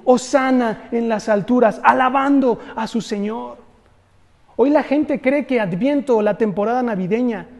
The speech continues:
es un momento para tener armonía, comunión, donde la familia se junta.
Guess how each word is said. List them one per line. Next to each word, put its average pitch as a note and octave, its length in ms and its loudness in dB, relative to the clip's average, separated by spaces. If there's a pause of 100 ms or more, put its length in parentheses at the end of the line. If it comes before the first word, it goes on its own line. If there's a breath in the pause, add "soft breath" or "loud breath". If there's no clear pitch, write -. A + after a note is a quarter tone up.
(1900)
es A3+ 200 -6
un A#3+ 120 2
momento G#3+ 520 -2
para F3+ 260 -6
tener F#3+ 320 -6
armonía, G3+ 1000 -6
comunión, G#3+ 880 -8
donde F3+ 220 -8
la E3+ 140 -12
familia F#3+ 420 -6
se E3 140 -16
junta. G#3 580 -8